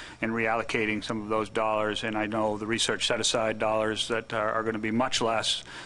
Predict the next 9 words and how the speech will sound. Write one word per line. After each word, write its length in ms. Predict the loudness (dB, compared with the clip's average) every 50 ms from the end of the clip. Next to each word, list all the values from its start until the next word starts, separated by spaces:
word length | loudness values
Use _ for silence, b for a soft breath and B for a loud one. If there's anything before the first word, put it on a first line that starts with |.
| B
that 100 | -6 -2
is 80 | -2 0
funding 340 | 0 0 0 0 0 -2 -2
the 60 | -2
sampling 500 | 0 0 0 0 0 -2 -2 -2 -2 -4
in 100 | -4 -4
the 60 | -4
Commonwealth, 760 | -2 0 0 2 2 0 0 2 0 0 0 -2 -6 -10 -8
um, 440 | -4 -2 0 0 0 0 -2 -4 -8